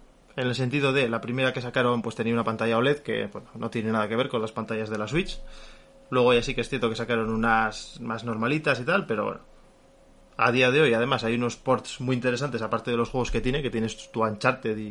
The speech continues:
y demás cosillas. Y bueno, pues la conclusión de estas dos es que es,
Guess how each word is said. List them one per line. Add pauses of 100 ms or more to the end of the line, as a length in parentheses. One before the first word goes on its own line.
(120)
y
demás
cosillas. (1000)
Y
bueno,
pues
la
conclusión
de
estas
dos
es
que
es,